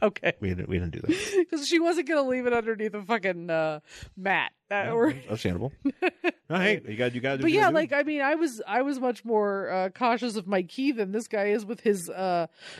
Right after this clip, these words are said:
Speaker 1: devil hiding amulet.
Speaker 2: Yeah, no, he gets fucked.
Speaker 1: Yeah, he
Speaker 2: And he
Speaker 1: totally gets fucked.
Speaker 2: And he loses it, and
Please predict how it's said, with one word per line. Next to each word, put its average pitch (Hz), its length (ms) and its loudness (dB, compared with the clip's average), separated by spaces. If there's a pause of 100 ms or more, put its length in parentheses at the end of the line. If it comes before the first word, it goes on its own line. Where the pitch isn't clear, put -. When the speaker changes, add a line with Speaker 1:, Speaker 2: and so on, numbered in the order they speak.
(300)
Speaker 1:
devil 247 340 6
hiding 190 460 0
amulet. 156 560 -2
Speaker 2:
Yeah, 120 320 2 (100)
no, 107 340 0
he 104 100 -12
gets 104 200 0
fucked. - 400 -2
Speaker 1:
Yeah, 185 320 0
he 202 120 -2
Speaker 2:
And 113 80 -2
he 110 60 -2
Speaker 1:
totally 330 260 4
gets 175 160 -4
fucked. 147 300 -4
Speaker 2:
And 127 140 0
he 123 80 2
loses 135 420 2
it, 120 300 2
and 120 420 -2